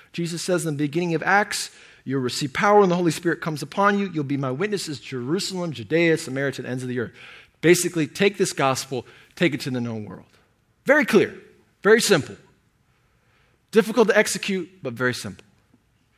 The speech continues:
Later on, Acts chapter seven, Saul,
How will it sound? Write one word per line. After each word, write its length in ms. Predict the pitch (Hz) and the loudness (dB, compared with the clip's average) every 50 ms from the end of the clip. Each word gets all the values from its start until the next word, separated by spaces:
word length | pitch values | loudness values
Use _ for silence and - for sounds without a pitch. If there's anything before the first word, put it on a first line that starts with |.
| _ _ _ _ _ - - _ _ _ | _ _ _ _ _ -20 -20 _ _ _
Later 340 | - 127 131 139 139 151 175 | 0 2 4 4 6 6 6
on, 320 | 196 226 247 254 277 269 - - - _ _ _ - | 6 6 4 2 0 -4 -10 -16 -20 _ _ _ -2
Acts 200 | 127 143 - - | -2 -2 -2 -2
chapter 300 | - - 151 - - 123 | -4 -4 -4 -4 -4 -8
seven, 460 | - - 202 202 214 220 220 220 220 - _ _ _ _ _ _ _ _ _ _ | -4 0 0 2 2 2 -2 -4 -6 -10 _ _ _ _ _ _ _ _ _ _
Saul, 580 | - - - - 262 277 254 185 165 185 208 | -10 -8 0 4 6 6 8 6 6 4 2